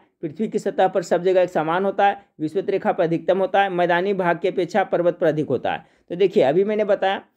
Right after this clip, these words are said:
कि मानव शरीर का भार या कोई भी वस्तु का भार है जो ध्रुवों पर क्या होता है अधिकतम होता है और विषुवत रेखा पर न्यूनतम होता है और सेंटर पर पृथ्वी का जो केंद्र है वहाँ पर शून्य होता है। तो इसका कॉन्सेप्ट भी आप लोग क्लियर रखें। तो चालीस का राइट आंसर क्या हो जाएगा? ऑप्शन नंबर ए,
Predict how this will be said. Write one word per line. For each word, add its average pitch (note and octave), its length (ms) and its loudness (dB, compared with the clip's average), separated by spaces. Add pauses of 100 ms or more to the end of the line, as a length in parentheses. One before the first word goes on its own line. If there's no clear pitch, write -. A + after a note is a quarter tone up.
(380)
कि F3+ 80 -4
मानव F#3 440 0
शरीर F#3+ 300 2
का F3+ 160 2
भार E3+ 280 2
या F3+ 140 2
कोई G3 280 4
भी A3+ 140 -2
वस्तु G#3 380 -2
का G#3+ 160 2
भार E3 280 0
है F3 80 2
जो F#3+ 120 2
ध्रुवों F3 440 0
पर G#3+ 160 -4
क्या F#3 140 0
होता F3 180 2
है D#3+ 60 2
अधिकतम D#3+ 360 -2
होता B2+ 260 -2
है F2+ 160 -2
और C3+ 80 2
विषुवत E3+ 420 0
रेखा F#3 260 0
पर A#3+ 220 0 (260)
न्यूनतम G#3 360 4
होता B2 300 -2
है F2 200 -12 (260)
और D3+ 100 -6
सेंटर A3+ 400 2
पर E3+ 180 -2
पृथ्वी F#3 340 -2
का F#3+ 120 0
जो F3 140 0
केंद्र A3+ 360 2
है G#3+ 60 2
वहाँ F3 200 0
पर G3+ 140 -4
शून्य B2 280 -8
होता F#2+ 260 -10
है। F2 60 -12
तो B2+ 120 -8
इसका D#3 220 -6
कॉन्सेप्ट F#3 340 -2
भी F3+ 60 4
आप E3+ 160 2
लोग F3+ 140 -4
क्लियर C3+ 260 2
रखें। - 220 -6 (300)
तो D#3+ 60 -4
चालीस F#3+ 300 2
का G#3+ 100 2
राइट G3 180 2
आंसर F#3+ 180 -6
क्या G#3 160 2
हो G3 120 4
जाएगा? F#3+ 280 0 (120)
ऑप्शन D#3+ 260 -4
नंबर F3 200 -2
ए, F#3+ 100 -8